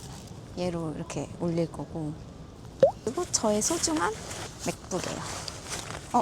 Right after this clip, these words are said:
마지막으로 여기 또 숨겨진 주머니가 있거든요.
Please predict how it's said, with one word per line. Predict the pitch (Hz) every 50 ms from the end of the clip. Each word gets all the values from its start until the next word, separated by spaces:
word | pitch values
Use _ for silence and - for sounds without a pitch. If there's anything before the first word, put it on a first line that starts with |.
| -
마지막으로 | - 185 185 185 196 226 233 226 202 185 185 170 170 160
여기 | 160 160 180 - -
또 | -
숨겨진 | 175 - - - - - - 415 427 427 427 453 - 269 220
주머니가 | - - 196 185 185 180 175 165 147
있거든요. | 147 - - 135 - - - - 277